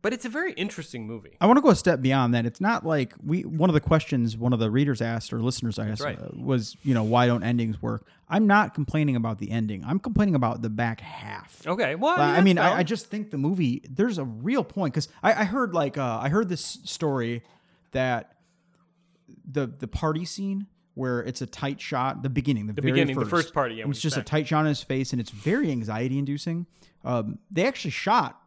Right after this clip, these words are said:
Speaker 2: all of it, they, they did coverage or whatever. You know, there's back cameras and
Speaker 1: Mm-hmm.
Speaker 2: angles and cuts. And they just decided the best way to show that in editing was, "Hey, let's just do this. It's, it's, it's inducing enough. It's anxiety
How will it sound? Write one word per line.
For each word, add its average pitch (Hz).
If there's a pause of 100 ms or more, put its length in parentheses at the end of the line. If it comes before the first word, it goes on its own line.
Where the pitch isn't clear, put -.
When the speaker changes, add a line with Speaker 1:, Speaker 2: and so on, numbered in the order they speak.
Speaker 2:
all 220
of -
it, - (460)
they, 143
they 135
did 120
coverage 135
or 135
whatever. 131
You 135
know, 131
there's 135
back 127
cameras 127
and 110
Speaker 1:
Mm-hmm. 131 (140)
Speaker 2:
angles 135
and 107
cuts. 143 (240)
And 143
they 160
just 170
decided 156
the 113
best 131
way 143
to 117
show 147
that 120
in 113
editing 123
was, 110 (680)
"Hey, 175
let's 123
just 139
do 139
this. 139
It's, 113
it's, 117 (120)
it's -
inducing 143
enough. 120
It's 113
anxiety 117